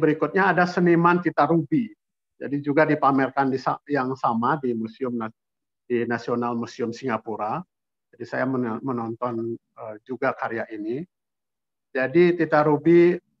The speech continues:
memberi judul History Re-, Repeat Itself tahun dua ribu enam belas.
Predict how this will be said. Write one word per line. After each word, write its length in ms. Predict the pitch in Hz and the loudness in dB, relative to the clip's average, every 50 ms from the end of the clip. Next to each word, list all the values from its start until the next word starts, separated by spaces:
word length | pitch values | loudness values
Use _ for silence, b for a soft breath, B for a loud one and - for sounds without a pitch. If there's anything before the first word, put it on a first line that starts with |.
| - | -4
memberi 320 | 156 143 147 143 147 139 127 | -2 -2 0 0 0 -2 -2
judul 400 | 127 139 139 135 147 156 156 156 156 160 | -2 -6 -4 0 2 2 2 2 0 -4
History 720 | 151 - - _ 160 147 143 139 147 143 147 147 147 151 - - _ _ _ _ _ _ _ _ 147 | -6 -8 -8 _ -2 -2 0 2 2 2 2 2 0 -2 -4 -10 _ _ _ _ _ _ _ _ -2
Re-, 260 | 151 143 139 131 - _ _ _ _ _ - | 0 0 0 -2 -4 _ _ _ _ _ -6
Repeat 560 | 156 151 156 151 147 - _ - 170 180 - - _ _ - | -4 -2 0 -2 -2 -4 _ -2 -2 -2 -2 -8 _ _ -4
Itself 680 | 160 151 156 - - - 165 160 160 143 113 - - - - _ _ _ _ _ _ _ _ _ _ _ _ _ _ | -4 -4 -4 -8 -2 2 4 6 6 6 4 2 -2 -8 -20 _ _ _ _ _ _ _ _ _ _ _ _ _ _
tahun 240 | 120 131 135 135 | 0 0 0 0
dua 160 | 131 131 127 120 | 0 0 0 0
ribu 220 | 120 117 123 127 | -2 -2 -4 -4
enam 220 | 117 117 107 107 110 | -2 -2 -2 -2 -2
belas. 340 | 123 127 123 107 95 - | 0 2 2 0 0 -2